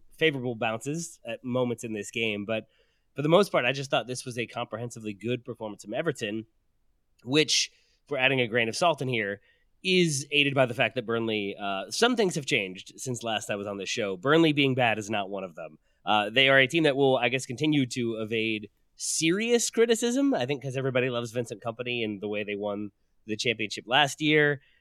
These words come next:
Maybe there's an expectation that eventually it will come good, but thus far, that eventually seems a long way away.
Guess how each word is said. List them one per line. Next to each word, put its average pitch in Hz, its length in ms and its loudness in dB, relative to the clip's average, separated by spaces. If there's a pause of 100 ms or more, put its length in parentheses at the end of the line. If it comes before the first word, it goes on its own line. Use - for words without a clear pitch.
Maybe 101 120 -4
there's 104 180 -4
an 107 60 -6
expectation 113 520 -6
that 147 80 0
eventually 165 500 2
it 143 100 4
will 131 100 2
come 127 200 -2
good, 101 340 -2
but 127 140 -4
thus 156 180 0
far, 113 480 2 (280)
that 113 140 2
eventually 117 500 0
seems 110 240 -4
a 110 60 -2
long 101 240 -2
way 98 140 -4
away. 107 500 2